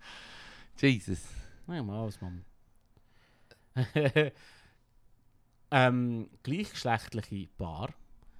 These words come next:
Speaker 2: in einer stabilen und liebenden, äh, ähm,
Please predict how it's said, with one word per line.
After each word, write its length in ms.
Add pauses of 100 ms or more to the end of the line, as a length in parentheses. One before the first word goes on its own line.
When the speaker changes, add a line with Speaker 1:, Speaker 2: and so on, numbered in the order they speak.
(460)
Speaker 2:
in 180
einer 80
stabilen 680 (120)
und 220
liebenden, 560 (600)
äh, 80 (120)
ähm, 340